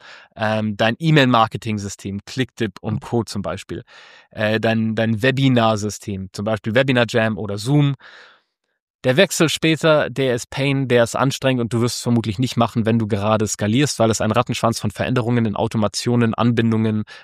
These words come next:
und Nutzung und vielleicht Nutzungsgrenzen dann auch widerspiegelt. Deswegen wähle ich hier einfach welche und bleib mit denen dann fürs Erste.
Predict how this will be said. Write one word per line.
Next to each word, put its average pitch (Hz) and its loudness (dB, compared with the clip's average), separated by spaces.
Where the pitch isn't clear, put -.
und 104 -2
Nutzung 123 0
und 98 -12
vielleicht 101 -6
Nutzungsgrenzen 131 -2
dann 127 4
auch - 0
widerspiegelt. 117 -2
Deswegen 127 2
wähle 120 0
ich 113 -2
hier - -2
einfach 110 -4
welche 147 0
und 107 -4
bleib 113 4
mit 107 -4
denen 104 -2
dann 98 -8
fürs - -12
Erste. - -12